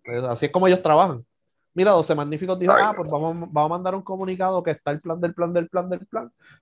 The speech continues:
Speaker 1: pero no dijimos nada. O sea, aquí hay un comunicado de uno, dos, tres, cuatro, cinco, seis, siete, ocho, nueve, como diez párrafos que no dice nada.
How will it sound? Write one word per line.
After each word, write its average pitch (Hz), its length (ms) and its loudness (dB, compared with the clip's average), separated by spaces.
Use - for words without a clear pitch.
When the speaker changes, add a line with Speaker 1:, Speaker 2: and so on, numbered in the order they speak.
Speaker 1:
pero 139 200 -2
no 143 120 0
dijimos 156 300 0
nada. 110 220 -10
O - 600 -20
sea, 110 200 0
aquí 107 140 0
hay 123 40 2
un 139 80 -4
comunicado 170 560 4
de 135 80 6
uno, 160 320 2
dos, 156 300 -4
tres, 160 280 -4
cuatro, 156 380 -2
cinco, 165 320 -10
seis, 156 300 0
siete, 156 240 -2
ocho, 147 260 -4
nueve, 151 260 -4
como 131 160 0
diez 165 200 4
párrafos 190 400 2
que 131 100 -6
no 123 100 -4
dice 131 240 -8
nada. - 180 -12